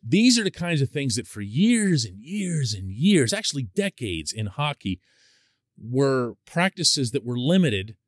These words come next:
to the Europeans, which is why the European players would come over and look so awesome and super skilled, and specifically the Russians,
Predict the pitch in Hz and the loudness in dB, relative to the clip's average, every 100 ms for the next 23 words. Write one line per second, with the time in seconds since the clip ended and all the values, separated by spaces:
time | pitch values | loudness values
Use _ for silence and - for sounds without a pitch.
0 | _ _ _ _ _ _ - 139 139 156 | _ _ _ _ _ _ -2 0 2 0
1 | 156 - 226 196 113 104 - 120 123 143 | 0 -2 0 0 -2 -6 -8 -6 -4 -2
2 | 135 170 190 - 208 233 151 123 107 107 | -2 -2 -4 -2 0 0 -2 -2 -2 -2
3 | 98 95 - 113 165 175 117 80 95 - | -8 -12 -8 -4 -4 -4 -8 -14 -8 0
4 | - 156 185 151 214 202 - 123 98 85 | 0 0 -4 -6 -6 -4 -2 0 -2 -4
5 | - 190 170 - - 233 202 120 95 85 | -4 -4 -4 -4 -2 -2 -2 -2 -4 -6
6 | _ _ - - 151 247 247 175 - 120 | _ _ -6 0 2 2 2 0 -2 -4
7 | 120 123 196 - 107 - - | -4 0 0 0 -4 -8 -10